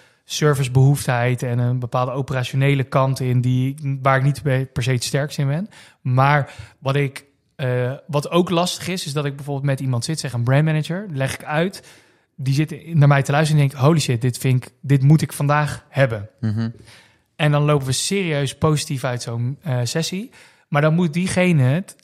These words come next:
Speaker 1: aan zijn baas uitleggen. Eh, een week daarna.
Speaker 2: Ja, en dan
Speaker 1: En dan
Speaker 2: zelf
Speaker 1: weet hij
Speaker 2: kwijt.
Speaker 1: niet meer wat ik heb uitgelegd. Want dat
Speaker 2: Nee.
Speaker 1: snap, want het zit niet in, in de standaard way of thinking.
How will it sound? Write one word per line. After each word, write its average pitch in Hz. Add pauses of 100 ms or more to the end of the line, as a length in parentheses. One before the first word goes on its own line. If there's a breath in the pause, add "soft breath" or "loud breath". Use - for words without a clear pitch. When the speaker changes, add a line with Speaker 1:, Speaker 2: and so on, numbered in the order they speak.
(120)
Speaker 1:
aan 151
zijn 143
baas 160
uitleggen. 117 (960 soft breath)
Eh, 156
een 147
week 147
daarna. 143
Speaker 2:
Ja, 107
en 98
dan 98
Speaker 1:
En 147
dan 151
Speaker 2:
zelf 156
Speaker 1:
weet 185
hij 208
Speaker 2:
kwijt. 175
Speaker 1:
niet 202
meer 156
wat 147
ik 147
heb 156
uitgelegd. 139
Want 143
dat 208
Speaker 2:
Nee. -
Speaker 1:
snap, 180
want 151
het 147
zit 180
niet 160
in, 151 (560 soft breath)
in 160
de 151
standaard 165
way 139
of 127
thinking. 120